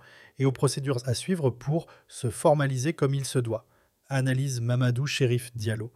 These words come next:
par ailleurs doctorant la faculté des sciences économiques à l'université Cheikh Anta Diop de Dakar. Aussi l'étude met-elle en exergue le besoin récurrent de formation de qualité exprimé par les acteurs culturels,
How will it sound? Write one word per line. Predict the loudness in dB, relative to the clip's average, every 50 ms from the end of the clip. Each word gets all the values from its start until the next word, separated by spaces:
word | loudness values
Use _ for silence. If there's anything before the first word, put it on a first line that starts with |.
| _ _ _ _ _ _
par | 4 4 6 6
ailleurs | 4 2 2 0 -4 -4
doctorant | 0 0 0 0 2 0 0 2 2 0
la | 0 0
faculté | 0 0 -2 -2 -2 -6 -4 -4 -4
des | -2 -2
sciences | -4 -4 -4 -4 -4 -6 -6 -6 -4
économiques | -4 -4 0 0 0 0 0 -2 -2 -4 -8 -10 -6
à | -4 -2
l'université | 0 0 2 2 2 0 -2 -2 -8 -8 -4 -4 -4 -4 -6 -16 -20 _ -10
Cheikh | -6 -4 2 4 4 4 4 -2 -18 _
Anta | -4 -2 -2 -2 0 -2 -2 -2 -2 -8 _ _
Diop | -4 -2 -2 -2 -2 -6 -14 _ -2
de | -2 0
Dakar. | 0 -2 -4 -4 -12 -18 -20 _ _ _ _ _ _ _ _ _ _ _ _ _ _ _ -2
Aussi | 0 2 2 2 4 4
l'étude | 4 4 4 2 -2 -4 -2 -2
met-elle | 0 0 0 2 2 2 2 2
en | 2 2 2
exergue | 2 2 2 2 2 2 2 2 0
le | 0 0
besoin | 2 2 2 2 2 2 2
récurrent | 0 2 2 2 2 2 0 0 2 2 2 0
de | 0 -2
formation | -4 2 4 4 4 4 4 0 -2 -4 -8 -8 -10 -12 -20 -20 -20 -20 _ -4
de | -4 -4
qualité | -2 2 2 2 2 2 -2 -2 -2 -2 -2 -2 -4
exprimé | -6 -4 -4 -4 -6 -2 -2 0 -2 -2
par | 0 0 0 2
les | 2 0 0 0
acteurs | 0 0 0 -4 -4 -4 -4 -10
culturels, | -4 -4 -4 -4 0 -2 0 0 0 -2 -4 -8